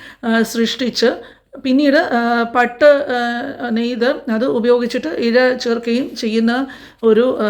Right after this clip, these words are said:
വർക്കാണ് ഇതിൽ, ആ, ചെയ്യുന്നത്. അപ്പോൾ ഇന്ന് ഉപയോഗിക്കുന്ന മിക്ക സരികളും,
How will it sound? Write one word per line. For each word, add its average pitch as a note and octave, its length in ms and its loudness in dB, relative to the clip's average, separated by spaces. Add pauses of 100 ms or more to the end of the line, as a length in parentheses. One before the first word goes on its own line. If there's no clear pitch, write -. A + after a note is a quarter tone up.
(640)
വർക്കാണ് A3 640 0
ഇതിൽ, A3+ 340 0 (480)
ആ, C#4 60 2
ചെയ്യുന്നത്. C4+ 460 2
അപ്പോൾ B3+ 320 2 (200)
ഇന്ന് C4+ 260 0
ഉപയോഗിക്കുന്ന E4 580 0
മിക്ക D#4+ 540 0
സരികളും, B3+ 580 2